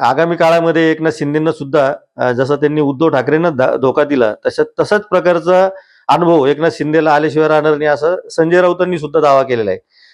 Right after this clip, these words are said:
तर या सगळ्या राजकीय चर्चा सुरू असताना,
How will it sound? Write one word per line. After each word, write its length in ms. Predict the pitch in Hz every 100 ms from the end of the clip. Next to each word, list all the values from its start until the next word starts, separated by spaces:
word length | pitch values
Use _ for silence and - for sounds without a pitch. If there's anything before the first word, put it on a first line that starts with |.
| _
तर 40 | 170
या 100 | 185
सगळ्या 600 | 185 190 220 240 226 165
राजकीय 300 | 165 170 196
चर्चा 340 | 190 180 190
सुरू 220 | - 151
असताना, 460 | 175 147 165 123 127